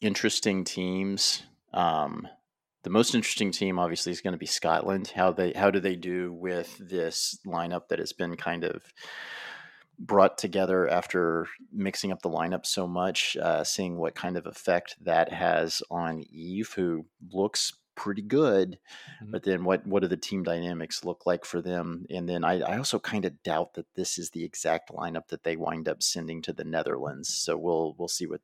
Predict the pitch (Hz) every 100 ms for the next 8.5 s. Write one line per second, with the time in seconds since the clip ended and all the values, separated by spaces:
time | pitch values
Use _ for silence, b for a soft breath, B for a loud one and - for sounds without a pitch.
0 | _ 92 - 95 - - 80 80 - 82
1 | 82 76 82 - 107 90 90 - 85 85
2 | 85 - 87 - - 80 87 87 85 85
3 | 87 85 80 B B B B B - 82
4 | 76 78 76 - 95 104 87 90 90 90
5 | 85 85 82 80 80 82 95 - 80 -
6 | 78 - 76 69 - - 80 - 65 82
7 | 85 78 80 80 78 - - - - 82
8 | 76 - - 80 85